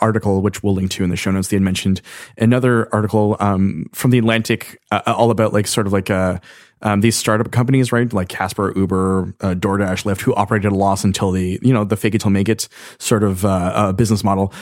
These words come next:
But in Netflix's case, they keep investing in original content because it keeps getting siloed out to all these other different,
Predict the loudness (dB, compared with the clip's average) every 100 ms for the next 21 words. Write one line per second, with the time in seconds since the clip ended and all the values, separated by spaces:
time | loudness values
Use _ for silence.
0 | -8 0 0 2 2 2 0 0 0 0
1 | -2 0 0 2 4 2 2 0 2 2
2 | 2 2 2 0 0 0 0 0 -2 -2
3 | -2 -2 -2 -2 0 -2 0 0 0 0
4 | 0 -2 0 0 0 0 0 -2 0 -2
5 | -4